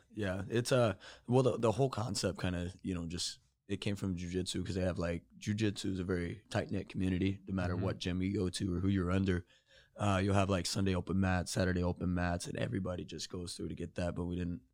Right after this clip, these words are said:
Speaker 1: you know, we just didn't have it in sparring or M M A, Muay Thai,
Speaker 2: Right.
Speaker 1: whatnot. So
Speaker 2: Damn, yeah. So where, where did everything start for you?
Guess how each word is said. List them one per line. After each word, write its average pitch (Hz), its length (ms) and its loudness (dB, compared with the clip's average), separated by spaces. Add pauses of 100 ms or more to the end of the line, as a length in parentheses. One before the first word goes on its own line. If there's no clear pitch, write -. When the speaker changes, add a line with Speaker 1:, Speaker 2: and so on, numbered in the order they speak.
(100)
Speaker 1:
you 92 80 -12
know, 90 200 -4
we 90 80 -2
just 92 240 0
didn't 92 180 0
have 87 180 0
it 90 40 -4
in 85 80 -6
sparring 87 460 -2
or 90 60 -2
M 87 100 2
M 90 140 0
A, 95 240 0 (120)
Muay 92 200 2
Thai, 92 180 -2
Speaker 2:
Right. - 80 -2
Speaker 1:
whatnot. 87 380 -6 (760)
So - 260 -6
Speaker 2:
Damn, 117 300 0
yeah. 120 280 2 (560)
So 147 160 4
where, 170 440 8
where 135 320 4
did 196 200 6
everything 165 420 4
start 127 440 2
for - 100 -6
you? 98 260 -2